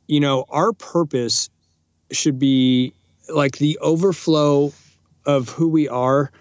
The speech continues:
should come out of our marriage, our being a parent, our work, everything. Like, purpose, like, I'm not just,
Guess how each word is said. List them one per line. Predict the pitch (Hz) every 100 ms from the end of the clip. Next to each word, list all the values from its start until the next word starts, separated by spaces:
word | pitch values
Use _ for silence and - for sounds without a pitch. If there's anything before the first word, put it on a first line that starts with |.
| _ _ _
should | - 143
come | - 147 135
out | 127
of | 120
our | 113 107
marriage, | 123 160 196 202 - - _ _ _ _ _
our | 123 123 123 120 -
being | 170 131 135 123
a | 107
parent, | - 180 185 185 180 - -
our | 127 117
work, | 117 139 165 147
everything. | 151 156 147 131 127
Like, | 120 - -
purpose, | - 208 196 143 -
like, | 160 143
I'm | 170 202
not | 202 180
just, | 139 151 208 - -